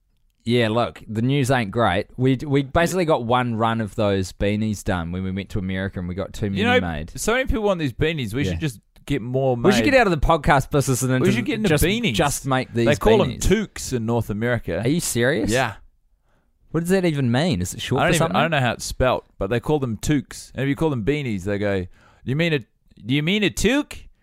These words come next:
Speaker 2: They go, "No, you fuck." <laughs> I got one for you.
Speaker 1: Yeah.
Speaker 2: Um, thank you very much, Elon. Or Alan. Or
Speaker 1: E L I N in Swedish. What would you think?
Speaker 2: Alan.
Speaker 1: Alan.
Speaker 2: I reckon,
Speaker 1: Oh,
Speaker 2: yeah.
Speaker 1: okay.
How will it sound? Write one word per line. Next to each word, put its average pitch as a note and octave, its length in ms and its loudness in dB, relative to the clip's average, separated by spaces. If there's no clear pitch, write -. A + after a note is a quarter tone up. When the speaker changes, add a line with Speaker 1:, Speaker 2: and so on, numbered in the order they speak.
Speaker 2:
They B2 60 -4
go, B2+ 60 2
"No, C3+ 300 4
you G#2+ 300 2
fuck." - 600 0
<laughs> B3+ 80 -8
I G3 120 4
got F3 120 4
one B2 140 0
for A2 220 0
you. B2 240 -2
Speaker 1:
Yeah. G#2+ 280 0
Speaker 2:
Um, B2+ 580 2
thank F3 140 0
you D#3 60 -4
very C#3 120 0
much, G#2 280 -4
Elon. A#2+ 320 -8
Or F#2+ 140 -4
Alan. A#2+ 320 -6
Or F#2 280 -4
Speaker 1:
E B2+ 180 0
L A#2 200 -2
I G#2 160 0
N F#2 340 -4
in F#2+ 120 -4
Swedish. F2 640 -6
What F#2 100 -6
would F#2 120 -6
you F2+ 80 -6
think? F#2+ 160 -4
Speaker 2:
Alan. G2 300 -4
Speaker 1:
Alan. C#3 220 2
Speaker 2:
I G#2 40 0
reckon, A2 400 -8
Speaker 1:
Oh, G#2+ 60 0
Speaker 2:
yeah. A2 120 -2
Speaker 1:
okay. F2 260 -10